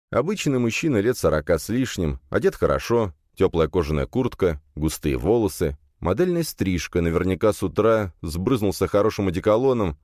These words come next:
а вечером полиснул под жабры, сменив один запах на другой. "Мы с вами соседи, Олег Викторович.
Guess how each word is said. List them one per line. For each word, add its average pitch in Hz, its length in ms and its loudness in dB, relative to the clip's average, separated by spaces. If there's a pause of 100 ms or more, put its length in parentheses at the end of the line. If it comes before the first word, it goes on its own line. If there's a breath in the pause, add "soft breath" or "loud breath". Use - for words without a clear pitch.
а 82 140 2
вечером 95 420 0
полиснул 104 460 0
под 107 220 2
жабры, 76 500 0
сменив 95 380 0
один 92 260 0
запах 82 320 0
на 87 120 0
другой. 78 520 -2 (580)
"Мы 143 160 0
с - 80 -4
вами 180 200 2
соседи, 175 420 0
Олег 95 260 2
Викторович. - 540 -4